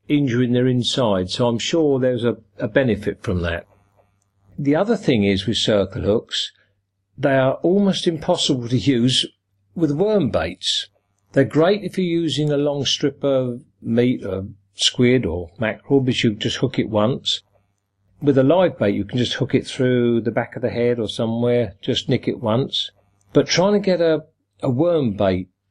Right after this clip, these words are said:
onto a circle hook is, um, not impossible, but it's very difficult. A lot of times people suggest that by striking early, the J hooks will then hook in the mouth. Like once upon a time,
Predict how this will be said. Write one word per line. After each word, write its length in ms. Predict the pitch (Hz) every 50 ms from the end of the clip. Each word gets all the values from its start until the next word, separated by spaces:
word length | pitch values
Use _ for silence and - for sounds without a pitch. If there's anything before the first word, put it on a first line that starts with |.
| _ _ _
onto 460 | - 117 113 113 104 - - 120 110
a 80 | 104 98
circle 520 | - - - 120 110 101 - - - 113
hook 280 | 113 131 135 131 - -
is, 300 | - 120 120 113 - -
um, 340 | 135 131 127 131 127 113 104 - - - - - - - - - - - - - - - _
not 180 | 180 196 190
impossible, 680 | 165 165 151 156 - 165 156 127 - - 107 95 104 113
but 140 | 113 110 113
it's 160 | 113 - -
very 440 | - 131 117 110 131 120 113 113 117
difficult. 640 | 110 - 135 - - 113 98 - 95 85 82 - - - _ _ _ _ _ _ _ _ _ _ _ _ _ _ _ _ _ _ _ _ -
A 40 |
lot 140 | - 202 214
of 100 | 214 202
times 320 | - - 185 180 175 - -
people 340 | - 190 180 180 - 180
suggest 640 | 180 - - 160 - - 143 131 123 - - - - 143
that 200 | 135 - - _ _ _
by 180 | 165 165 165 156
striking 600 | - - - 175 160 160 151 - 156 147 139 143
early, 680 | 143 143 147 151 151 156 165 180 190 202 202 - - -
the 100 | - 127
J 280 | 127 - 147 135 139 131
hooks 280 | 131 139 135 - - -
will 80 | 135
then 200 | 127 127 123 120
hook 200 | 120 131 127 -
in 100 | - 131
the 80 | 135 135
mouth. 540 | 131 135 135 139 143 147 143 - - - - _ _ _ _ _ _ _ _
Like 220 | 147 131 123 120
once 220 | - 131 123 104 -
upon 240 | - - 127 120 120
a 20 |
time, 560 | 117 - 135 123 123 123 123 120 117 123 -